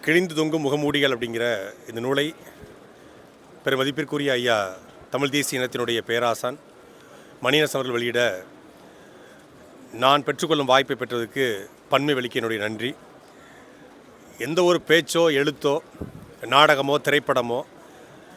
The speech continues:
முதலில் அந்த வாசகனை, பார்வையாளனை, ரசிகனை கவர வேண்டும்.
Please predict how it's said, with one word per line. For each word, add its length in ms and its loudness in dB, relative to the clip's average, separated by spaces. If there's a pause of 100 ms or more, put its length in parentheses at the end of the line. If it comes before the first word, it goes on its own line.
(360)
முதலில் 500 4 (300)
அந்த 200 0
வாசகனை, 540 6
பார்வையாளனை, 680 4
ரசிகனை 420 0
கவர 260 4
வேண்டும். 280 -4